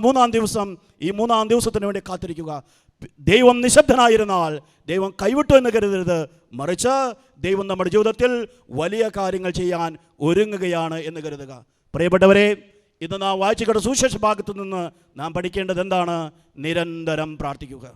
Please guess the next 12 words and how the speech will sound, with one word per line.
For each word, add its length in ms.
ഭഗ്നാശരാകാതെ 960
പ്രാർത്ഥിക്കുക. 380
ഈ 20
പ്രാർത്ഥനയ്ക്ക് 540
ദൈവം 260
എങ്ങനെയാണ് 500
മറുപടി 320
നൽകുക? 260
മൂന്ന് 320
രീതിയിലായിരിക്കാം 760
മറുപടി 320
നൽകുക. 260